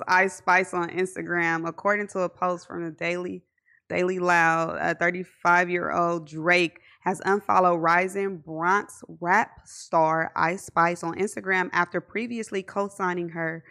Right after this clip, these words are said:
back out, breakout single and even attempting, oh,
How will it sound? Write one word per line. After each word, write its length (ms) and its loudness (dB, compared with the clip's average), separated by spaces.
back 240 4
out, 200 -4
breakout 420 2
single 580 -4
and 80 2
even 280 0
attempting, 920 -4
oh, 260 4